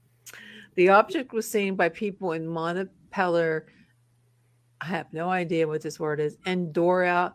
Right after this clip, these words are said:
in, I guess, in southern France, okay? Local weather service compiled a video of different U F Os, and they say that this is legit, guys.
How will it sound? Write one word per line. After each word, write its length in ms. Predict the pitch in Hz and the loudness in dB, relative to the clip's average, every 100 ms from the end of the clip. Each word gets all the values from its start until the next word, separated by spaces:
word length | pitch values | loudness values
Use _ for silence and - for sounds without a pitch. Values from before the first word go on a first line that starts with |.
| _ _ _ | _ _ _
in, 260 | 160 151 151 160 | -6 -6 -8 -10
I 80 | |
guess, 260 | 156 160 156 | -8 -6 -6
in 80 | 156 | -10
southern 640 | - 143 147 170 156 160 _ - | -6 -6 -6 -10 -12 -14 _ -16
France, 560 | - - - - - | -16 -16 -20 -18 -18
okay? 360 | - - - 180 - _ _ - - - - - | -14 -10 -10 -10 -14 _ _ -18 -16 -16 -20 -6
Local 320 | 170 190 190 190 | 4 4 4 4
weather 300 | 180 170 196 | 6 6 4
service 600 | 196 196 180 175 175 - | 2 4 6 4 0 -6
compiled 420 | - 175 185 175 | -6 -2 2 2
a 80 | 165 | 2
video 540 | 170 185 175 160 151 | 4 8 8 8 4
of 480 | 156 - - - - - _ | 0 -6 -20 -20 -20 -20 _
different 680 | - 185 185 196 196 208 - - - _ - | 2 2 2 0 0 -2 -8 -12 -20 _ -2
U 200 | 170 160 | 2 4
F 140 | 165 | 4
Os, 320 | 165 156 - | 0 -2 -4
and 120 | 156 165 | -6 -2
they 280 | 190 269 | 0 0
say 720 | 320 - 339 285 - - 220 - _ - | -2 2 4 4 2 -4 -12 -18 _ -18
that 140 | 165 - | -14 -10
this 180 | 233 | -6
is 140 | 339 330 | -6 -6
legit, 600 | 175 160 - 185 - - | -8 -6 -4 -2 -4 -10
guys. 500 | - - - - - | -12 -10 -8 -8 -12